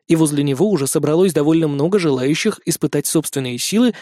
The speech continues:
в поступлении в магическую школу. Хотя "довольно много" — это все же не совсем то выражение. Сейчас здесь просто не протолкнуться было от людей,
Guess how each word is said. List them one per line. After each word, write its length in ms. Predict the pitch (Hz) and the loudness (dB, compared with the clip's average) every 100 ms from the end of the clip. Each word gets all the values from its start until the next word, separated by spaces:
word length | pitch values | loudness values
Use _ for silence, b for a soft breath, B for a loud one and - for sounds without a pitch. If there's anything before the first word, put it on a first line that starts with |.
| B _ | B _
в 120 | - | -4
поступлении 580 | 233 - 196 170 196 208 | -2 0 2 2 2 2
в 60 | |
магическую 520 | 196 147 143 160 202 | 0 0 -4 -4 -2
школу. 460 | 208 - 185 - 160 _ _ _ _ _ _ _ _ | -2 -2 -4 -4 -10 _ _ _ _ _ _ _ _
Хотя 760 | - 240 - 311 311 302 277 | -2 0 2 4 6 6 4
"довольно 440 | 160 165 208 185 175 | 2 4 6 6 4
много" — 400 | 165 190 254 196 | 4 4 4 2
это 160 | 160 | 2
все 200 | 156 - | 0 2
же 80 | 190 | 2
не 160 | 180 185 | 2 2
совсем 380 | 240 - 269 160 | 0 0 0 2
то 140 | 165 | 2
выражение. 640 | 139 135 139 165 147 185 - _ _ _ _ _ | 2 0 0 -2 -4 -12 -18 _ _ _ _ _
Сейчас 360 | - 196 294 | -2 0 2
здесь 260 | 226 190 214 | 2 2 0
просто 500 | - 226 254 - 220 | 0 0 0 2 2
не 200 | 190 202 | 4 4
протолкнуться 680 | 226 233 226 233 262 - 139 | 2 0 0 2 0 2 0
было 260 | 135 135 135 | 2 0 0
от 100 | - | 0
людей, 420 | 185 196 151 | 0 0 -2